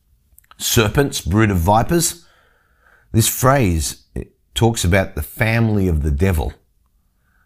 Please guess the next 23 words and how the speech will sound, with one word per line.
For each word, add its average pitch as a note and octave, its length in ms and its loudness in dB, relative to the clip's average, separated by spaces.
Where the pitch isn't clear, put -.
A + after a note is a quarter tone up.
These G#2 240 4
religious A#2+ 540 0
leaders F#2+ 560 0
took A2+ 200 0
an F#2+ 260 0
unmerited A2 840 0
pride G#2+ 440 0
in E2+ 120 0
their E2 180 0
heritage, G2 520 0
thinking G2 360 0
they E2+ 140 2
were D#2 100 0
spiritual G2 540 -2
sons G2+ 320 0
of E2 100 0
Abraham, E2+ 420 0
but D#2+ 120 -2
instead F2 340 0
they F2+ 100 0
were F2 120 0
more F#2 180 0
like E2+ 220 -2